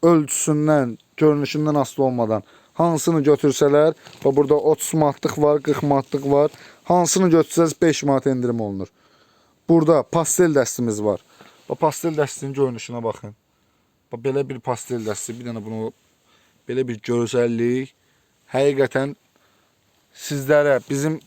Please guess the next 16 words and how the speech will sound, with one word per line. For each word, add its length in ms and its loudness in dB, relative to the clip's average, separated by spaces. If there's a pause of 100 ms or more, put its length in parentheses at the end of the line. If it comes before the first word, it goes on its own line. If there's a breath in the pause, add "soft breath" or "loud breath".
gözəl 380 4
izləyicilərimizə 800 2
yaraşan 500 2
pastellləri 560 2
gətirmişik. 640 0 (460 soft breath)
Çox 300 0
gözəl, 320 4
çox 320 0
zövqlü 360 4
və 160 2 (300 soft breath)
materialı 600 2
ən 200 2
keyfiyyətli 520 2
materiallardan. 840 2 (1120 soft breath)
Təmiz 380 -2
pambıqdır, 600 -2